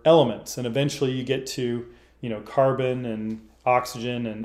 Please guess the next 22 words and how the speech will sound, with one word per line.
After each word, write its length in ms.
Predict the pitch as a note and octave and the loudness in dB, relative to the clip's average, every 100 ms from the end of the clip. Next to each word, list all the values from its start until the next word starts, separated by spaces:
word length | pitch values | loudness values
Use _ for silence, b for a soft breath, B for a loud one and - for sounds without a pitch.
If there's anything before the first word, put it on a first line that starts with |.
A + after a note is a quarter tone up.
| - | -4
iron 520 | A#2+ B2 B2+ B2+ A#2+ | 0 0 0 -2 -4
and 220 | G#2+ A2 - | -6 -6 4
all 120 | E3 | 4
the 100 | D3+ | 6
things 240 | D3+ C#3+ | 2 0
that 60 | C3+ | -2
you 120 | C3 | -4
need 300 | C3 B2+ B2 | -6 -4 -4
to 80 | B2 | -4
have 480 | - A#2 A2 A2+ - b b _ | 0 0 2 0 -4 b b _
the 160 | C3+ G#3 | 0 6
Earth 400 | G3+ G#2+ - B2+ | 6 4 -2 -4
and 80 | |
all 140 | B2 C3 | 0 0
the, 320 | C3 B2+ B2 | 0 -2 -4
the 100 | - | -6
materials 480 | B2 - C3 B2+ B2 | -8 -6 -4 -2 -2
that 100 | B2+ | -4
we 120 | B2 | -4
need 340 | A#2+ A#2+ A#2+ - | -4 -6 -8 -10
for 140 | C#3 | -6
Earth. 280 | C#3+ B2 - | -2 -2 -4